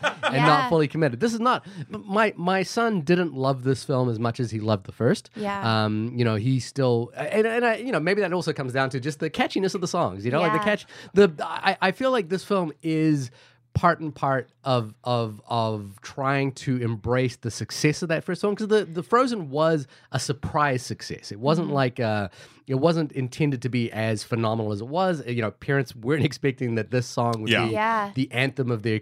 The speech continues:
Speaker 1: of their children's childhoods.
Speaker 2: Yeah.
Speaker 1: Um, and, and it does feel like, you know, we're, we're, we're tr-, attempting to move forward with this film, but it's sort of, you know, half in the bag kind of thing.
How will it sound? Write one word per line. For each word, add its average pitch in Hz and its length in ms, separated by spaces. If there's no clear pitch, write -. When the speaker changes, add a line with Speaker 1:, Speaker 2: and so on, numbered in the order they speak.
Speaker 1:
of 113 120
their 107 120
children's 107 380
childhoods. 92 520
Speaker 2:
Yeah. 220 280
Speaker 1:
Um, 120 460
and, 170 440
and 160 140
it 147 160
does 208 300
feel 185 180
like, 151 200
you 147 140
know, 113 100
we're, 120 320
we're, 113 440
we're 117 160
tr-, - 180
attempting 180 540
to 151 100
move 139 300
forward 147 360
with 135 120
this 139 180
film, 139 300
but 117 80
it's - 160
sort 180 240
of, 143 260
you 147 80
know, 123 120
half 139 280
in 139 80
the 123 80
bag 123 340
kind 135 160
of 123 60
thing. 143 320